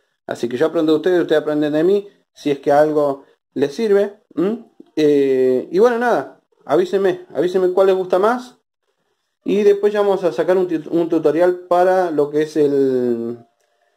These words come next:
el C O dos casero. Así que eso va a estar muy, muy interesante. No se lo pierdan. Y bueno, saludo a cada uno. Ya me voy despidiendo porque sí o sí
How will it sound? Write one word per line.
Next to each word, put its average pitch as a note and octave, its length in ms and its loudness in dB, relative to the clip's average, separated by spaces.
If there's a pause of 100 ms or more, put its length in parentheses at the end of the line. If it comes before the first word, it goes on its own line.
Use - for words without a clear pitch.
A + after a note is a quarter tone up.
(300)
el B2+ 680 0
C D3+ 160 2
O D3+ 60 2
dos D3+ 120 0
casero. B2 520 -4 (320)
Así A2+ 220 -8
que C3+ 80 -2
eso C3+ 120 -2
va C#3+ 40 2
a - 20 0
estar C#3 180 -2
muy, E3 420 0
muy D3+ 200 0 (140)
interesante. E3 720 -4 (720)
No C3 140 -2
se C#3+ 100 -2
lo C3 140 0
pierdan. E3+ 340 2
Y D3 60 0
bueno, C#3+ 320 0 (260)
saludo D#3+ 460 0
a C#3+ 100 -2
cada C#3+ 160 2
uno. A3 520 -2 (120)
Ya C3+ 60 -4
me D3 100 2
voy D3 120 4
despidiendo D3 440 0
porque D3 480 -4
sí - 140 -6
o B2 60 0
sí D#3 360 -4